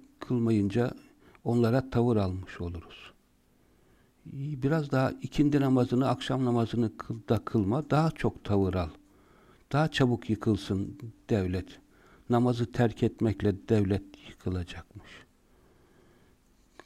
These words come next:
Hal-, halbuki böyle bir şey, mantık nasıl izah edilir? Yani, e,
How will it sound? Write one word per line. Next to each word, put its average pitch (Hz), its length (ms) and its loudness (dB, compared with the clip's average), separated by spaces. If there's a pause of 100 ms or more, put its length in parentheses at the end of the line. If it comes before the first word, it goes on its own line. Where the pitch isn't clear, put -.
(280)
Hal-, 123 240 -6
halbuki 139 760 -2
böyle 151 300 6
bir 139 100 4
şey, 135 280 2
mantık 120 500 0
nasıl 117 420 2 (480)
izah 104 460 0
edilir? 98 440 -4 (840)
Yani, 110 380 0 (960)
e, 113 80 -12